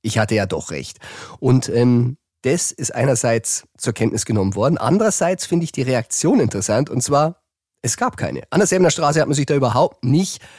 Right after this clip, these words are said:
wirklich irritieren lassen. Ich meine, früher, wenn Uli Hoeneß sowas gesagt hat, da bebte die Säbener Straße. Jetzt haben sie es einfach übergangen. Intern wurde mal nochmal der Kader wirklich, ähm,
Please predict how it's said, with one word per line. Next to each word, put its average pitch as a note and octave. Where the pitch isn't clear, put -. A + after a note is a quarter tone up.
wirklich C3+
irritieren D#3
lassen. D3+
Ich C#3
meine, C3
früher, D#3
wenn D3
Uli C3+
Hoeneß C#3
sowas B2
gesagt B2+
hat, B2+
da A2
bebte D3+
die A#2
Säbener F#2+
Straße. G#2+
Jetzt -
haben C#3+
sie C#3+
es B2
einfach B2+
übergangen. C#3+
Intern D3+
wurde C#3
mal B2
nochmal A#2
der G#2
Kader C#3
wirklich, A#2
ähm, G2+